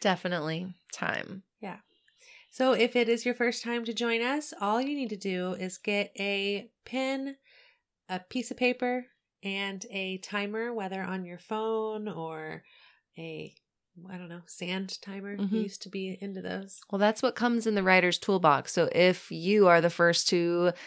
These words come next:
Speaker 1: send in an email to us, uh, then you will get the, that included in your writer's toolbox.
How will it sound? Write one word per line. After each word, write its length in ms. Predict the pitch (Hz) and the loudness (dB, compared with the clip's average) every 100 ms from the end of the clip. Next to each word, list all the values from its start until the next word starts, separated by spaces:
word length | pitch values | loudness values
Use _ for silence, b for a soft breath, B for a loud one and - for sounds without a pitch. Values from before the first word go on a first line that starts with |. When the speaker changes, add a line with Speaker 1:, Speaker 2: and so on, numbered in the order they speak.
| B | B
Speaker 1:
send 600 | - - 202 196 190 180 - | 0 4 6 8 6 4 4
in 320 | 185 185 175 | 4 4 4
an 120 | 165 - | 2 2
email 520 | 202 233 185 156 151 | 0 4 6 6 4
to 260 | 151 170 151 | 2 2 4
us, 580 | 135 135 185 214 - - - | 4 4 4 0 -2 -2 -2
uh, 280 | 156 156 160 | -2 -2 -4
then 220 | 165 170 | -4 -4
you 640 | 175 180 180 185 185 190 - | -4 -2 -2 0 -2 -4 -8
will 200 | 180 180 | -4 -4
get 320 | 170 202 - 185 | -2 -2 -2 -4
the, 260 | 190 202 - | -4 -4 -6
that 280 | 196 196 - | -4 -2 -2
included 520 | 196 196 - 220 214 | -4 -6 -4 -2 0
in 120 | 196 | -2
your 120 | 190 | -2
writer's 280 | 196 196 190 | -2 -2 -2
toolbox. 600 | - 277 285 - - - | -4 -4 -4 -8 -16 -16